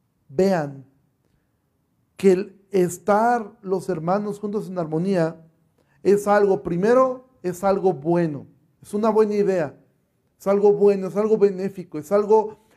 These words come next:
eh, eh, eh, eh, que trae un beneficio". Así como cuando te dicen, "Come frutas, come verduras, porque eso es algo bueno". El reunirnos, el estar juntos es algo bueno.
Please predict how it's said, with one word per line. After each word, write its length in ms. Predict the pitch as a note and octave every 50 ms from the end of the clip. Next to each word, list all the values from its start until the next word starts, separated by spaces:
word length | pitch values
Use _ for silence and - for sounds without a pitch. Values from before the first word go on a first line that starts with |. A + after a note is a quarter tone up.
| _ _ -
eh, 560 | F3+ F#3 F#3 G3 G#3 G#3 G3 G#3 G#3+ G3+ G3+
eh, 160 | G3+ G3+ G#3 A3
eh, 440 | A3+ A3 A3 G3 G#3+ G#3+ G3+ E3+ E3 -
eh, 40 | -
que 140 | - F#3
trae 240 | F#3 - G3+ G3+ G#3
un 140 | G#3+ G#3+ G3+
beneficio". 720 | G#3+ G#3 G3+ F#3+ F3+ - - _ G3 A3 A3 F#3+ G#3+ - D#3+
Así 160 | C#3 F3 G3+
como 260 | F3 A#3 A#3 A#3 A3+ A#3 A3 A3
cuando 320 | G3+ F#3 F#3 F3+ F3 F3+ F3
te 120 | F3+ G3+
dicen, 240 | G#3 G3 F#3+ G#3+ F#3
"Come 500 | - G#3+ G#3+ A3 A#3+ A#3+ A3 - - - _ _ _ _ _ _ _
frutas, 540 | _ - F#3 A3 A#3 A3+ - G#3 G3 F#3 -
come 240 | - G#3 G#3+ A3+ A3
verduras, 460 | G#3+ G3+ F3+ F3 G3+ G#3+ G#3+ G3+ G3+
porque 280 | - G3 F#3+ E3+ F3+ G#3+
eso 120 | G#3 G#3+
es 100 | G#3 G#3
algo 280 | G#3+ G#3+ G#3 G3+ G3+ F3
bueno". 760 | C#3+ D#3 F3+ F#3 F#3+ G#3 A3 A3 F#3+ D#3+ D3 D3 D#3 D#3 - _ _ _ _ _ _ _ _ _ _ _ _
El 200 | F#3 G3 G3+ G3+
reunirnos, 760 | G3+ G3+ G3+ G3 F#3+ G3 G#3 A#3+ C4 C#4 - G3+ G3 F#3 - -
el 120 | F#3+ F3+
estar 220 | E3+ - A3+ A#3 A3+
juntos 720 | A3+ - A#3+ C4 C4 - - F#3 F3+ F3+ F3+ - - _ _ _ _ _ _ _
es 200 | F#3 G3+ G3+ A3
algo 280 | G#3+ A3 G3+ G3 F#3+
bueno. 500 | D#3+ E3+ G3+ G#3+ G#3+ G3 D#3+ C#3 C3+ C3+